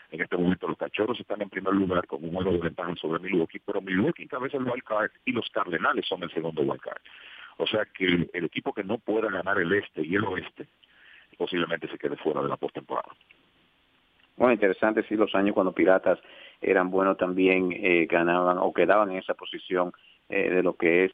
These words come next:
Speaker 2: eh, wild card para jugar solamente un juego después de tener buenas temporadas, eh, los Piratas, eh, en esa división hace unos años. Eh,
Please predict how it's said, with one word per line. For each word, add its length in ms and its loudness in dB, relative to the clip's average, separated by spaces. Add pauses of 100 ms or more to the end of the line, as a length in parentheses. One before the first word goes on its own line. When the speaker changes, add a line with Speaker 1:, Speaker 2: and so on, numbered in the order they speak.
Speaker 2:
eh, 720 0
wild 400 4
card 400 2 (340)
para 160 -8
jugar 280 -4
solamente 380 -8
un 100 -8
juego 280 -4
después 220 -4
de 80 -6
tener 240 -4
buenas 260 -2
temporadas, 560 2 (380)
eh, 180 0
los 320 -2
Piratas, 640 2 (380)
eh, 300 0
en 180 -2
esa 160 -2
división 320 0
hace 160 -6
unos 200 -2
años. 360 2 (140)
Eh, 440 4